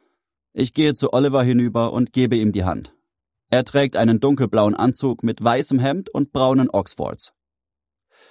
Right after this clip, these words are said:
Seine schwarzen Haare sind mit Gel zurückfrisiert und stehen in einem starken Kontrast zu seinen ergrauten Schläfen.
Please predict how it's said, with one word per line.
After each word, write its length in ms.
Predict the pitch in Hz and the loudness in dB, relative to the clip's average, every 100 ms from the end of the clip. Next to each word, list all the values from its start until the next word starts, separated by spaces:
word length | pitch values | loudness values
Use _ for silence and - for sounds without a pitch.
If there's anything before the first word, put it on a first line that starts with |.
| _ _ _ _ | _ _ _ _
Seine 300 | - 123 120 | -2 0 0
schwarzen 480 | - 123 135 - 110 | 0 0 0 -2 0
Haare 340 | 107 120 156 | 0 -2 -4
sind 220 | 127 123 | -2 -2
mit 200 | - 110 | -2 -2
Gel 200 | - 131 123 | 0 0 0
zurückfrisiert 760 | 113 131 - 101 - 104 113 | -2 -4 -2 -6 -2 0 0
und 180 | - - | -2 -6
stehen 240 | - 156 | -2 0
in 100 | 160 | 2
einem 220 | 82 127 120 | 2 2 0
starken 520 | - 139 135 - 127 | 0 0 0 0 -2
Kontrast 500 | 127 117 120 120 - | 0 0 0 -2 -6
zu 80 | 107 | -2
seinen 300 | 110 107 110 | 0 2 0
ergrauten 480 | 98 - 107 - | -4 0 0 0
Schläfen. 420 | - 98 82 - | -6 -4 -4 -6